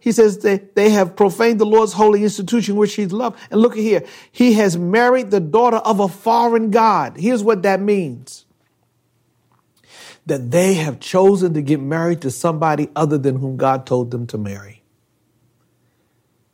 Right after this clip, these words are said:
That's what Judah's problem is. They have, they have married the daughter of a foreign god. The, you know, one of the things we try to do is prepare people for marriage and tell them that there's some certain criteria that you must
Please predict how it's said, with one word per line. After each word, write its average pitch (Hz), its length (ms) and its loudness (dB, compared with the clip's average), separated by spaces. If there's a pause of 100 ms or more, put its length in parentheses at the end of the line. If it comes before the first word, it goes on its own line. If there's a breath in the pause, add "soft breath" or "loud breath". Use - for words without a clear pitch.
(160)
That's 147 240 -2
what 160 140 2
Judah's 131 380 -2
problem 135 440 -2
is. 131 440 -6 (960)
They 147 260 2
have, 135 320 -2
they 143 160 2
have 139 140 2
married 151 600 0
the 139 80 -2
daughter 151 380 0
of 135 220 -8
a 123 60 -8
foreign 143 520 -2
god. 127 360 -6 (280 loud breath)
The, 135 140 -2 (200 loud breath)
you 165 100 -4
know, 160 100 2
one 160 220 4
of 160 80 2
the 143 80 0
things 147 320 -4
we 147 100 -4
try 156 260 -2
to 139 100 -6
do 151 220 -2
is 139 100 -4
prepare 170 400 -2
people 156 320 -4
for 147 140 -6
marriage 147 440 -4
and 131 140 -8
tell 165 240 2
them 143 260 -6 (560 soft breath)
that 135 300 0
there's 165 240 2
some - 260 -4
certain 165 380 -4
criteria 160 720 0
that - 240 -2
you 156 180 0
must 175 600 -4